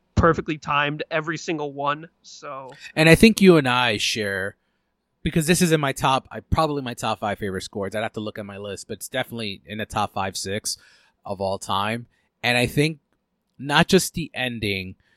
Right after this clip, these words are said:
Speaker 2: there's just different moments throughout the movie that the score is so, is used so perfectly. And,
Speaker 1: Mm-hmm.
Speaker 2: um, one that comes to mind, it's very subtle, <laughs> but the, the, the, when Elliot kisses the girl in school.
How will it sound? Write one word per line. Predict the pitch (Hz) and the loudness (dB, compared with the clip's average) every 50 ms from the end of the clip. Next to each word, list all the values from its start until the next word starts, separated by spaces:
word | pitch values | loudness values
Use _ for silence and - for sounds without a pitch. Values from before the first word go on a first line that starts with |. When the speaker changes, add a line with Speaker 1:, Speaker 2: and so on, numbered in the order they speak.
| _ _ _ _ | _ _ _ _
Speaker 2:
there's | - 139 147 - | 0 0 2 2
just | 208 175 123 113 _ | 2 2 0 -4 _
different | 139 143 139 - 151 147 135 123 | -2 -2 -2 -2 -4 -6 -6 -6
moments | 117 110 107 113 107 101 98 95 98 - | -8 -8 -8 -8 -8 -10 -12 -10 -12 -10
throughout | - 123 113 107 104 107 - | -6 -4 -2 0 -2 -2 -4
the | 104 | -6
movie | 101 110 110 107 107 101 | -8 -8 -6 -4 -4 -4
that | 104 98 | -6 -6
the | - 98 | -6 -8
score | - - - - 117 117 120 117 110 | -8 -8 -6 -4 -2 0 0 0 0
is | - - | 0 -2
so, | - - 120 113 - | 0 2 2 2 0
is | - 113 110 101 104 | -2 -8 -10 -10 -14
used | 107 107 - - | -16 -12 -10 -10
so | - - 117 110 110 | -8 -4 -4 -4 -4
perfectly. | - - 113 110 - - 101 - - 101 98 92 104 - _ _ _ _ _ | -2 -2 -4 -4 -4 -6 -12 -14 -12 -12 -12 -12 -12 -14 _ _ _ _ _
And, | - 110 113 113 202 | -12 -10 -4 -2 0
Speaker 1:
Mm-hmm. | 156 | 2
Speaker 2:
um, | 160 170 160 - 101 101 101 101 98 95 - _ _ _ _ _ _ _ _ _ _ _ _ _ _ _ _ _ _ _ _ _ _ _ _ _ _ 127 120 127 127 | 2 2 2 0 -2 -4 -6 -8 -12 -18 -20 _ _ _ _ _ _ _ _ _ _ _ _ _ _ _ _ _ _ _ _ _ _ _ _ _ _ _ _ _ -12
one | 127 135 156 170 180 185 196 196 196 160 - 156 147 | -6 -2 2 4 4 4 2 0 -6 -12 -16 -6 -2
that | 147 139 131 - - _ | 0 0 0 -2 -6 _
comes | - - 156 151 139 - | -2 -2 -2 -2 -2 -2
to | - 151 | -2 -2
mind, | 147 139 135 131 135 135 - | 0 0 0 0 0 0 -2
it's | 170 143 - | -8 -12 -8
very | 135 151 175 202 254 240 | -2 0 2 4 4 2
subtle, | - - - 131 139 165 196 175 | 0 -2 -2 -2 0 0 -2 0
<laughs> | |
but | - - - 196 - | -2 -2 -2 -2 -2
the, | - 151 147 127 - 127 | -2 -8 -8 -10 -16 _
the, | 131 147 131 117 _ | -10 -8 -8 -10 _
the, | - 143 135 127 123 120 120 110 - - - - _ | -8 -4 -4 -2 -2 -2 -4 -6 -10 -16 -20 -18 _
when | 147 165 165 - _ - | -2 -2 -2 -2 _ 0
Elliot | 151 175 196 247 269 240 - | 0 2 2 2 2 0 4
kisses | - 190 180 - - 185 156 | 6 6 6 6 4 2 2
the | 160 135 | 2 2
girl | 120 123 120 123 135 143 | 4 6 6 8 6 6
in | 127 113 | 4 4
school. | - - - - 104 98 127 156 - - | 2 0 0 2 2 4 4 4 2 0